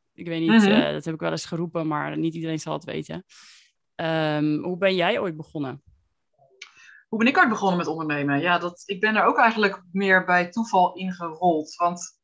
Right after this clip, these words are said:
Speaker 2: ik wilde altijd heel graag een eigen bedrijf starten, maar ik wist niet zo goed waarin dan. En als ik er iedere keer heel hard over na ging zitten denken, dan dacht ik, ja, iets met schrijven, iets met ontwerpen, dat vond ik allebei leuk, iets met marketing, maar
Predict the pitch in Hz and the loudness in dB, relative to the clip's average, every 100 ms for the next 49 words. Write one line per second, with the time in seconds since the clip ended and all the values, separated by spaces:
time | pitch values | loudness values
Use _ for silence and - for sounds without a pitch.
0 | _ - 180 180 - 147 220 302 202 202 | _ -6 -4 -4 -10 4 4 6 2 2
1 | 180 165 160 160 - 156 165 151 156 156 | -4 -4 -2 -2 -2 -6 -6 -8 -4 -2
2 | 156 - 156 190 196 180 175 196 202 190 | -2 -4 -4 -2 -2 -2 0 -2 -2 -4
3 | 175 - 175 143 147 127 202 226 226 311 | -6 -8 -8 0 0 2 2 4 4 0
4 | - _ _ _ _ _ _ 180 180 180 | -6 _ _ _ _ _ _ -8 -6 -4
5 | 180 185 170 202 190 185 180 180 196 185 | -4 -4 0 0 0 -2 -2 -2 -2 -4
6 | 185 160 160 160 165 160 160 143 180 190 | -6 -6 -6 -8 -6 -4 -6 -4 2 2
7 | - - _ _ _ _ 196 190 - 151 | 0 -8 _ _ _ _ -8 -6 -6 -6
8 | - 175 175 196 190 180 190 - - 196 | -2 2 4 4 2 2 0 -6 -8 -6
9 | - 175 - 156 143 185 202 190 180 180 | -2 -2 -2 -4 2 4 4 4 4 2
10 | - 165 - 165 160 156 156 160 156 180 | -8 -10 -4 -4 0 0 0 0 -4 -10
11 | 156 175 208 220 214 190 190 190 165 170 | -6 4 4 4 4 2 2 2 4 2